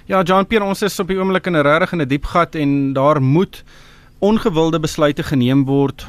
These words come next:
om die situasie om te keer. En hier kom Tito Mboweni, eh, onaangekondig, publiseer hy die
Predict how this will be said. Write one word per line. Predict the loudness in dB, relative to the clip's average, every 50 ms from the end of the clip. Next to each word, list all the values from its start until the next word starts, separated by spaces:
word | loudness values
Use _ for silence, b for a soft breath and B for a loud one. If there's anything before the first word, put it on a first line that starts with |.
| -6
om | -2 0 2
die | 2 0
situasie | 0 -4 -6 -4 -2 -2 0 0 0 -2 -2 -2 -2 0
om | 0 0
te | 0 0 -2
keer. | -2 0 0 2 4
En | 4 2
hier | 2 2
kom | 0 0 2 2 2 0 -2 B B B B B B B
Tito | B -4 -2 0 0 2
Mboweni, | 2 2 2 4 2 2 2 0 0 0 -2
eh, | -2 -4 B B B -16 -14 -10 -10 -10 -10 -10 -12 -14 -16 -18 -14 -8
onaangekondig, | -4 -4 -2 0 2 0 0 0 -2 -6 -4 -2 0 0 2 2 0 -2 -2 -6
publiseer | -8 -4 -4 -4 -4 -2 -2 -2 0
hy | 0 0
die | 0 0 -2 -4 -4